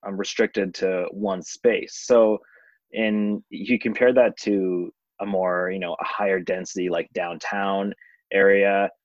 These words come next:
of a city, and you look at, you know, these strategies of crime prevention through environmental design. It might be kind of like I was mentioning before,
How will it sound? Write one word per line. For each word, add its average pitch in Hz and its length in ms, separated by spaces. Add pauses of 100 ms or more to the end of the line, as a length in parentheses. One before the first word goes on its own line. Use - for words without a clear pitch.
(120)
of 101 100
a 104 40
city, 101 540 (380)
and 90 520
you 104 220
look 104 160
at, 98 220
you 101 60
know, 90 260
these 95 140
strategies 104 440
of 98 120
crime 95 260
prevention 95 440
through 98 120
environmental 87 580
design. 87 380
It 87 120
might 95 280
be 92 240 (240)
kind 104 100
of 98 60
like 101 120
I 101 60
was 98 160
mentioning 92 320
before, 92 480